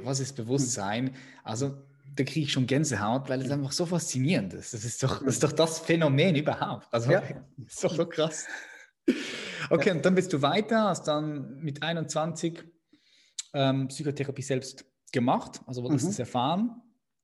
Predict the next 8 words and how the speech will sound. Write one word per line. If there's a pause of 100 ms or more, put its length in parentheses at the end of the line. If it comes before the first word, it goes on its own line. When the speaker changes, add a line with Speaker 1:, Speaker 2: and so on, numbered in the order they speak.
(260)
Speaker 1:
Und
dann,
und
wie
ist
es
dann
weitergegangen?